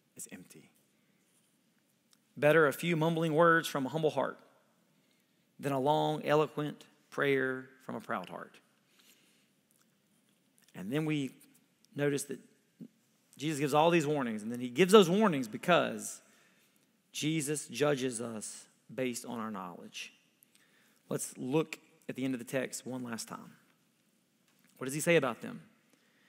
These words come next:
He says, "They will receive the greater condemnation." This is eschatological, e-, escha-, I'm not gonna be able to say it. Eschatological language that points to final judgment.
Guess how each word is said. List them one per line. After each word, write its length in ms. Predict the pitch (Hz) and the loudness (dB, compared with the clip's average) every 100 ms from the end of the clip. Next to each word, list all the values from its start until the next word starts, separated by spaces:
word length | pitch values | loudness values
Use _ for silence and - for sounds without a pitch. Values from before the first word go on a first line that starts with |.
| _ _ | _ _
He 120 | - 139 | -8 -4
says, 220 | 135 107 | -4 0
"They 220 | 135 165 | 2 4
will 180 | 175 147 | 2 0
receive 720 | 131 - 165 170 175 180 - | -2 -4 -4 -4 -4 -8 -8
the 80 | 127 | -10
greater 600 | 113 135 143 147 143 135 - _ _ | -2 0 0 -2 -4 -8 -18 _ _
condemnation." 840 | - 135 127 117 101 - - - - _ _ _ _ _ _ _ _ _ _ _ _ _ _ - | -6 -4 -4 -6 -8 -8 -10 -12 -20 _ _ _ _ _ _ _ _ _ _ _ _ _ _ -6
This 200 | 147 147 | -4 -2
is 340 | 139 110 - - _ _ _ _ _ _ - | -2 -4 -8 -16 _ _ _ _ _ _ -6
eschatological, 760 | 143 - 151 139 131 147 147 - - | -4 -2 0 2 4 2 0 -6 0
e-, 120 | 170 | 4
escha-, 420 | 196 185 - 180 - - - - - - - | 6 4 4 2 0 -14 -20 -20 -20 -18 -8
I'm 80 | |
not 80 | 127 | -6
gonna 80 | 123 | -6
be 80 | 123 | -6
able 60 | |
to 40 | 117 | -8
say 160 | 127 | -8
it. 140 | 120 - - - - _ - | -8 -12 -20 -20 -20 _ 6
Eschatological 1300 | 180 190 - - - - 147 147 156 143 151 147 - | 8 6 2 -14 -12 -4 0 4 4 2 -2 -4 -2
language 760 | 135 139 175 175 131 123 117 - | 0 6 6 6 4 -2 -4 -6
that 160 | 135 | -6
points 260 | - 160 135 | -2 -2 -2
to 80 | 131 | -4
final 260 | 135 120 | -4 -4
judgment. 420 | 113 107 - - | -6 -8 -10 -16